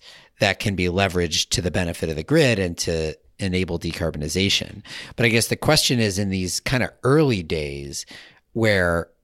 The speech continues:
customers are installing this stuff, um, but the sort of value propositions vary and the use cases are different. Like, what do we know about how many of these batteries that are getting installed right now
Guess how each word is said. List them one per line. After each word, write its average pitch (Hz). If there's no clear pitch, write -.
customers 139
are 110
installing 117
this 90
stuff, -
um, 87
but 110
the 90
sort 92
of 78
value 107
propositions 87
vary 82
and 76
the 73
use 85
cases -
are 80
different. 76
Like, -
what 170
do 226
we 220
know 127
about 92
how 220
many 214
of 147
these 131
batteries 107
that 92
are 92
getting 90
installed 87
right 87
now 90